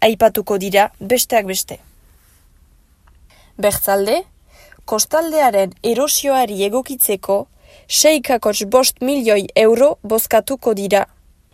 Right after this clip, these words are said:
Bidarte eta Getaria artean, bost kakotx bost kilometro hartzen dituen itsasbazter zati honen espazio berriz osatzean laguntzea da helburua. Usaian bezala,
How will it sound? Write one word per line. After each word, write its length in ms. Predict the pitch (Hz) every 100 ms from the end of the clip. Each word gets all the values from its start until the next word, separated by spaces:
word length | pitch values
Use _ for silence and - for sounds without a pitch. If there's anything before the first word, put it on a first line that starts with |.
| -
Bidarte 640 | 196 196 285 - - 202 -
eta 220 | 202 196 190
Getaria 460 | 214 220 202 190
artean, 560 | 185 - 196 196 202 294 _ _ - _ 208
bost 260 | 254 285
kakotx 380 | - 233 226 -
bost 300 | 196 208 -
kilometro 640 | - 262 294 277 262 - 208
hartzen 400 | 208 - 233 226
dituen 460 | 220 - 202 190 - -
itsasbazter 720 | 240 - 277 240 233 - 180
zati 480 | 190 - 226 - 226
honen 300 | 214 208 185 - -
espazio 680 | 220 - - 277 - - 202
berriz 300 | 214 220 214
osatzean 640 | 220 - 240 - 185 185 226 _ - - 208
laguntzea 640 | 233 240 247 220 - 190 185
da 80 | 190 -
helburua. 560 | - 226 196 202 156 - _ _ _ _ _ _ _ _ _ _ _ _ _ _ _ _ -
Usaian 540 | 220 - 196 196 190
bezala, 460 | 185 - 196 196 285